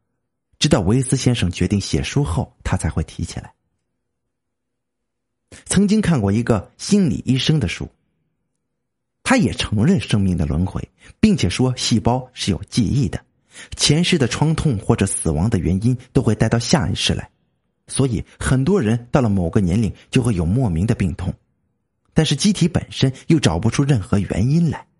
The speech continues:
他给很多人催眠，前世被动物袭击、咬伤，甚至致死，往往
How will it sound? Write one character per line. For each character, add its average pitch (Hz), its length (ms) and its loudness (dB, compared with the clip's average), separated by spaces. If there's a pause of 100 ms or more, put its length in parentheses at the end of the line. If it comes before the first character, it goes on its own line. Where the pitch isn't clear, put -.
(1040)
他 220 140 2
给 185 140 2
很 110 200 0
多 139 160 2
人 107 100 2
催 107 220 0
眠， 87 260 -2 (560)
前 92 340 0
世 101 200 0
被 117 180 0
动 98 160 2
物 78 80 -2
袭 107 220 0
击、 151 320 -2 (220)
咬 - 280 -2
伤， 147 260 2 (180)
甚 196 180 4
至 175 100 2
致 196 180 2
死， - 320 -4 (440)
往 95 200 4
往 92 140 -2